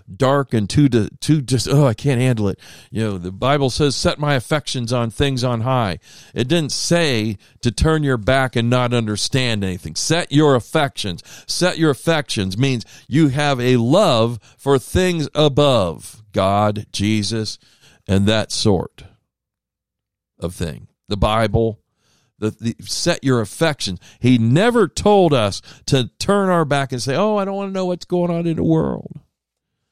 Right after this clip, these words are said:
As Christians, we need to know. And you'll find guys that know how to quote Bible, and they'll say all kinds of stuff. But anyway,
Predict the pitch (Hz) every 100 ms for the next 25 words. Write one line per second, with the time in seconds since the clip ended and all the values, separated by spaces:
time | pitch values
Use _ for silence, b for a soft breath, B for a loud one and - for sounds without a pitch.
0 | _ _ _ - 123 120 - 147 117 101
1 | 104 101 92 82 - - - _ _ _
2 | _ _ _ _ _ _ _ _ _ _
3 | _ - 110 151 135 - 127 117 104 107
4 | 104 98 - - - 110 107 107 - 107
5 | 98 95 90 85 87 90 90 85 - -
6 | 87 78 - 76 69 - - - 85 80
7 | -